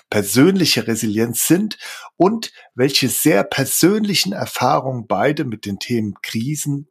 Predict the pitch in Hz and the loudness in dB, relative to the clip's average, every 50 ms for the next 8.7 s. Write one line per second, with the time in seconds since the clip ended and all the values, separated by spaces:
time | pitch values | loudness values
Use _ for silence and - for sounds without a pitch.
0 | _ _ _ - 107 110 - - - - - - 127 113 113 120 - - 110 95 | _ _ _ -2 -2 -2 -2 -4 -8 -8 -6 -6 -6 -6 -6 -10 -12 -14 -14 -12
1 | - - 98 92 - 98 90 87 90 92 98 123 - - - - - - 85 80 | -8 -6 -4 -4 -4 -4 -4 -4 -2 -2 -2 -4 -6 -8 -8 -10 -10 -10 -8 -8
2 | 82 - _ _ _ _ _ _ _ _ _ _ _ _ _ _ _ _ _ _ | -10 -12 _ _ _ _ _ _ _ _ _ _ _ _ _ _ _ _ _ _
3 | _ - - - - - - - - - - 143 156 151 - - 147 160 196 196 | _ -20 -16 -14 -14 -14 -14 -16 -6 0 2 2 2 2 2 4 4 4 4 4
4 | 156 - 147 117 117 135 107 - - - 170 180 180 151 - - - 117 - - | 0 -4 -4 -2 -2 -2 -2 -2 0 2 4 4 4 2 0 -2 -6 -6 -4 -6
5 | - - - - - 123 117 110 101 101 - - - 165 - - 131 104 - 113 | -6 -6 -6 -4 -4 -4 -2 -2 -4 -6 -4 -2 -4 -2 -2 -4 -8 -6 -4 -4
6 | 110 110 113 104 104 120 135 160 190 185 - - 95 - - - 156 151 - - | -2 -2 -2 -2 0 2 2 2 2 -2 -4 -6 -10 -6 -4 -2 -2 -2 -4 -4
7 | - 123 110 110 117 139 - - 101 92 87 - - 127 127 - - - 101 - | -4 -2 0 0 0 -2 -2 -6 -10 -10 -8 -4 -2 -2 -2 -2 -6 -8 -8 -10
8 | - 87 95 - - - - 135 127 - - 127 123 - | -10 -8 -8 -8 -6 -6 -6 -6 -6 -6 -8 -8 -10 -10